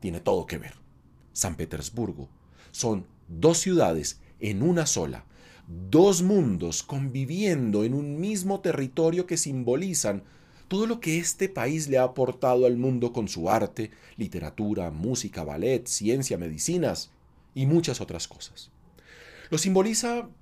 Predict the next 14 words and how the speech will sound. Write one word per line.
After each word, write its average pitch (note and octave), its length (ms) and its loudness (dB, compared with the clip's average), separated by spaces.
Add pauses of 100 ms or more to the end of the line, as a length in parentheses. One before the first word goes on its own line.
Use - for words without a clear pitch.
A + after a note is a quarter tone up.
(100)
porque E3+ 540 4
en D#3+ 160 2
medio A3 500 0
de G3 200 0
su - 160 -2
aspiración A#2+ 600 -2
al F#3 120 -4
concierto C3+ 560 -4
de C#3+ 100 -2
naciones A#2 440 -4
occidentales, F2+ 840 -6 (340)
Rusia A2+ 480 0 (840)
no D3+ 180 0
solo G3+ 440 2